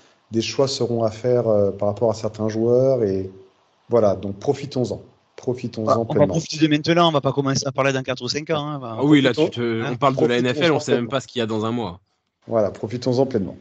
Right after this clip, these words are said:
Speaker 1: C'est tout ce que j'ai à dire.
Speaker 3: Moi, ce qui m'a beaucoup impressionné sur ce match-là, c'est que je pense, malgré déjà tous les matchs extraordinaires qu'il a déjà fait, c'est nous, je pense que c'est le match où il m'a le plus impressionné. Parce que il y a le côté, évidemment, course, où il a, où il a fait des gains extraordinaires,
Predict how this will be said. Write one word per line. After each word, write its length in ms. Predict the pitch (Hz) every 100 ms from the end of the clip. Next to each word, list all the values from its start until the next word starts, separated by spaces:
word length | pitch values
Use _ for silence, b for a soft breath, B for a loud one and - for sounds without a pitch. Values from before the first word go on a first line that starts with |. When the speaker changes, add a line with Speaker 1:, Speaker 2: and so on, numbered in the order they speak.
| -
Speaker 1:
C'est 160 | -
tout 140 | 98 101
ce 60 |
que 100 | -
j'ai 140 | 101 87
à 20 |
dire. 140 | 76 - - _ _ _ _
Speaker 3:
Moi, 160 | 120 139
ce 60 |
qui 100 | -
m'a 100 | 120
beaucoup 220 | 107 123
impressionné 340 | 156 - 117 120
sur 180 | - 107
ce 120 | 110
match-là, 360 | 104 - 143
c'est 160 | 151 110
que 60 | 95
je 180 | -
pense, 440 | 117 143 160 - - _ _ _ _ _ _ _
malgré 480 | 107 113 127 131 135 - -
déjà 300 | 117 113 113
tous 160 | -
les 80 | 123
matchs 180 | 113 110
extraordinaires 560 | - - 127 113 110
qu'il 120 | 104 107
a 20 |
déjà 100 | 98
fait, 120 | 98
c'est 100 | 104
nous, 80 | 110
je 60 | 123
pense 160 | 107
que 80 | -
c'est 140 | 107
le 40 | 104
match 160 | 107 -
où 40 |
il 60 | 104
m'a 100 | 95
le 60 |
plus 240 | 90 104 101
impressionné. 460 | 90 92 - 85 b b b b b _
Parce 160 | 110 98
que 480 | - 123 120 113 - _ _ -
il 40 |
y 40 |
a 20 | 110
le 60 |
côté, 280 | - 113 131
évidemment, 380 | 110 107 110 110
course, 540 | - 135 143 123 -
où 160 | 117 104
il 160 | 101
a, 100 | 98
où 80 | 107 101
il 80 | 98
a 60 |
fait 120 | 95 98
des 140 | 98
gains 180 | 101 113
extraordinaires, 640 | 98 - 101 101 104 123